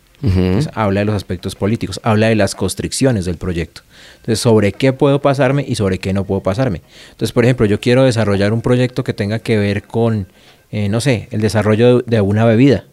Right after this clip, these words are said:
Speaker 1: Ujú.
Speaker 2: Pero resulta que yo tengo que mirar si hay alguien que ya lo ha hecho antes.
Speaker 1: Ok.
Speaker 2: Hay que mirar registros, marcas, patentes, todo lo que tiene que ver con propiedad industrial, propiedad intelectual,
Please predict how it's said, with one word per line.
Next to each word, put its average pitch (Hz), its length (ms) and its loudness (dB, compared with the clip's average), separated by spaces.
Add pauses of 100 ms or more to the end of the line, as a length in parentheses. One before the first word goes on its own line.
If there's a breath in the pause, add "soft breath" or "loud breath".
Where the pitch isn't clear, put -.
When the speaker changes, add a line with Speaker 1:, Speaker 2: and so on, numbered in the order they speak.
Speaker 1:
Ujú. 95 480 0 (640 loud breath)
Speaker 2:
Pero 110 180 2
resulta 107 260 0
que 131 60 4
yo 120 40 0
tengo 113 160 0
que 123 100 0
mirar 104 280 2 (960)
si 117 220 0
hay 113 140 4
alguien 123 260 2
que 110 100 0
ya 107 120 2
lo 107 100 2
ha 107 60 2
hecho 101 200 -2
antes. 90 580 -6
Speaker 1:
Ok. 98 160 -2 (340)
Speaker 2:
Hay 110 120 -2
que 117 100 0
mirar 104 300 2
registros, 107 680 -2
marcas, 107 480 -2
patentes, 107 640 -2
todo 117 100 2
lo 117 80 4
que 110 60 -6
tiene 107 180 -2
que - 80 -4
ver 101 80 0
con 110 120 -4
propiedad 101 260 0
industrial, 110 320 -2
propiedad 101 260 -2
intelectual, 104 480 -2